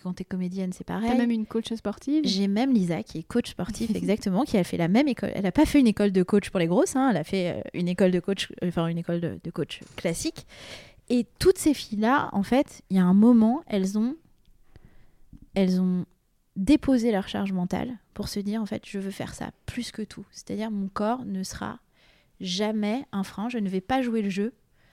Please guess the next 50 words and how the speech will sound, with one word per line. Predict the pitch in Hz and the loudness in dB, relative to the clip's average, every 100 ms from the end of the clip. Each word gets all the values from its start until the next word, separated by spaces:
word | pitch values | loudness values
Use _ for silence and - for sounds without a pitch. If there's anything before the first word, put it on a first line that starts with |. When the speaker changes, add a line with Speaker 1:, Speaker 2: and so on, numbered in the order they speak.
| _ _ - | _ _ -10
Speaker 1:
de | 180 196 | -6 -6
ce | - | -6
qu'on | 202 | -4
m'a | 190 180 | -4 -4
appris. | - 208 - _ _ - | -8 -14 -16 _ _ -12
Mon | 202 | -10
corps | 196 202 233 | -8 -8 -8
ne | 190 | -10
sera | - - - | -12 -14 -14
jamais | 196 196 233 247 | -12 -6 -4 -4
un | 254 | -6
frein | 208 - 226 - _ _ - | -10 -14 -16 -18 _ _ -12
pour | 214 | -8
devenir | 202 202 214 226 | -4 -4 -4 -4
la | 196 | -6
personne | 185 220 220 | -8 -8 -8
que | 214 | -6
j'ai | 202 | -8
envie | 185 | -8
d'être. | 185 - _ - - - | -12 -16 _ -20 -20 -10
Et | 214 | -6
en | 220 | -4
fait, | 311 | -4
le | 247 | -6
point | - - 330 | -6 -6 -4
commun, | - 277 254 269 - _ _ | -2 -2 -4 -6 -12 _ _
et | 196 | -10
ça, | - 262 | -6 -4
on | |
me | 247 | -4
l'a | 214 | -4
fait | 214 | -4
remarquer | 202 196 202 214 | -4 -4 -6 -6
beaucoup | 196 - 359 | -6 -4 -4
plus | 240 | -4
tard, | - - - _ _ | -6 -10 -12 _ _
parce | 202 | -12
que | - | -12
quand | - 254 | -8 -6
je | |
les | 247 214 | -4 -4
ai | 202 | -6
castées, | 190 - 220 | -10 -8 -8
j'ai, | 208 170 | -8 -12
j'ai | 185 180 | -12 -14
pas | - 254 | -6 -6
pensé | 240 208 196 | -6 -8 -10
à | |
ce | 185 | -12
truc. | - 208 | -18 -20